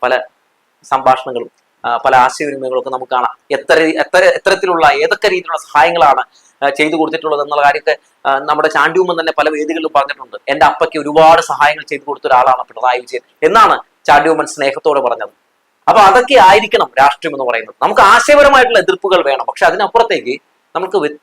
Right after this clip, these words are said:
വ്യക്തിപരമായിട്ട് ആരോടും ഒരു താല്പര്യക്കുറവ് ഉണ്ടാകരുത് എന്നുള്ളതാണ്. നമ്മളിങ്ങനെ വാർത്തകളൊക്കെ, പല വാർത്തകളൊക്കെ നമ്മളിങ്ങനെ പറയുമ്പോഴും പല വാർത്തകൾ റിപ്പോർട്ട് ചെയ്യുമ്പോഴും ഒക്കെ, നമ്മൾ എതിർക്കുന്നത്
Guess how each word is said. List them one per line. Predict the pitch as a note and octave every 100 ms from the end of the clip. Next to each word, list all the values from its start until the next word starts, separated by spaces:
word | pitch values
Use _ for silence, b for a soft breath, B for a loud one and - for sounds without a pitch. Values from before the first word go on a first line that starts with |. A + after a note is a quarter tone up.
| -
വ്യക്തിപരമായിട്ട് | D3+ D3+ A#3+ B3+ B3+ A3 G3+
ആരോടും | F3 F3 D#3+
ഒരു | D3+
താല്പര്യക്കുറവ് | C#3+ C3+ D3 C#3 C3
ഉണ്ടാകരുത് | A2+ A#2+ B2 - _ -
എന്നുള്ളതാണ്. | B2+ A#2 G2+ - _ _ _ _ _ _
നമ്മളിങ്ങനെ | G3+ C#4+ D4 C4
വാർത്തകളൊക്കെ, | B3+ C4+ C4+ B3+ B3 G3 G3 G#3 - G#3
പല | A3
വാർത്തകളൊക്കെ | G#3 G3 A3 G#3+ G#3 F#3+
നമ്മളിങ്ങനെ | F#3 F#3 F#3 F3+ D3+ D#3+ -
പറയുമ്പോഴും | D#3 D#3+ D#3 C#3
പല | D3 D#3+
വാർത്തകൾ | D#3 C#3+ E3+ E3 D3
റിപ്പോർട്ട് | C#3 D#3 D#3
ചെയ്യുമ്പോഴും | D3 C#3 C3
ഒക്കെ, | C3+ C3 b b -
നമ്മൾ | E3+ A3 C4+
എതിർക്കുന്നത് | A#3 B3 B3 A3 G3+